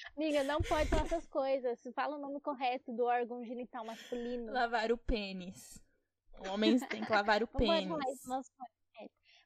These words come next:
Speaker 1: Mas é sério, era pra gente tá no De Volta para o Futuro, não era? Dois mil e vinte, a gente não está.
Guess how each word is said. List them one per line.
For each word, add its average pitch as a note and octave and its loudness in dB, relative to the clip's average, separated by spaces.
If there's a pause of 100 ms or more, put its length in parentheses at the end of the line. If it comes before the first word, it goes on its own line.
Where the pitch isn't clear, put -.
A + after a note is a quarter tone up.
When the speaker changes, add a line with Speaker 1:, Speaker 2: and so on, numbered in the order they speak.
Speaker 1:
Mas C#4+ -4
é D4 -4
sério, B3 -2
era A3+ 0
pra C4 -8
gente B3+ -14
tá A#3+ -2
no B3+ -4
De A#3 -6
Volta B3 -2
para C4 0
o - -20
Futuro, D#4+ -8
não B3+ -6
era? A#3+ -6
Dois A3 -6
mil A#3 -8
e - -18
vinte, A#3+ -8
a A3 -4
gente A#3 -10
não B3 -10
está. - -16